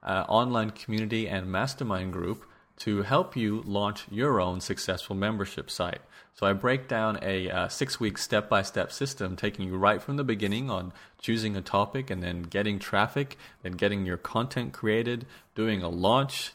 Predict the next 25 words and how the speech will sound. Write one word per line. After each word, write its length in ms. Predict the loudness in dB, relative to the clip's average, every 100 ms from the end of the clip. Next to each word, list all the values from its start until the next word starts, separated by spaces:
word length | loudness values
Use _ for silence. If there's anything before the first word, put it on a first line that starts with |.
| -2
dealing 300 | 2 2 0
with 180 | -2
attrition, 600 | -6 -4 -2 0 0 -2
and 160 | 0 0
even 160 | 0 0
if 120 | -2
you 120 | -2
want 240 | 2 0 0
to, 180 | -4 -4 -12 -10
selling 420 | 2 2 4 2
your 120 | 0
membership 520 | 0 0 -2 -4 -6
site. 320 | -4 -4 -4 -6 -20 -20 -20
So 200 | -4 2
if 160 | 2 2
you 100 | 2
enjoy 460 | 2 4 6 6 6
what 200 | 2 -2
you 60 |
learn 320 | 0 0 0
in 120 | -2 -4
this 200 | -4 -6
report 460 | -8 -4 -2 -2 -6 -20 -6
and 160 | -2
you're 200 | -2 -4